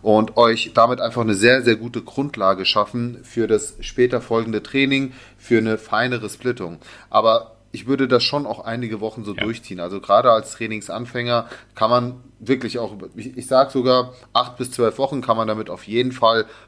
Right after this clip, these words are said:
Speaker 1: progressiv sehr gut arbeiten, wenn nicht sogar länger
Speaker 2: Ja.
Speaker 1: und wird damit super, super gute Erfolge erzielen. Also das Schöne ist ja auch,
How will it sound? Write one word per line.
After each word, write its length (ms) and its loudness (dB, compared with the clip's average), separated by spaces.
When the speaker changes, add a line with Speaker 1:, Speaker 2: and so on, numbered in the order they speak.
Speaker 1:
progressiv 560 -6
sehr 220 -2
gut 160 -8
arbeiten, 380 -2
wenn 100 -10
nicht 140 -12
sogar 240 -8
länger 420 0
Speaker 2:
Ja. 160 -10
Speaker 1:
und 140 -8
wird 120 -6
damit 260 -6
super, 440 -6
super 260 -10
gute 220 -10
Erfolge 360 -4
erzielen. 360 -8
Also 180 -6
das 160 -4
Schöne 340 -2
ist 120 -8
ja 120 -4
auch, 180 -6